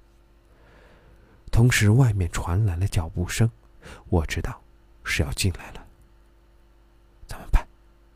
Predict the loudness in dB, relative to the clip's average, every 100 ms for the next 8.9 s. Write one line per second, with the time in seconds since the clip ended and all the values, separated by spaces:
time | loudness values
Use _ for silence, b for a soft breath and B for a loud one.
0 | _ _ _ _ _ _ _ _ -6 -6
1 | -4 -4 -6 _ _ _ _ _ _ _
2 | _ B B -6 -4 -4 -2 0 0 -2
3 | -2 2 2 0 -4 b b b b b
4 | b -6 -2 -2 -4 -10 -6 -4 -2 0
5 | 0 0 -2 -4 -6 -18 -20 -20 B B
6 | B B _ 0 4 4 2 0 0 0
7 | 0 -2 0 0 0 2 2 2 -2 -6
8 | -2 -2 -2 -2 -2 -4 -12 -20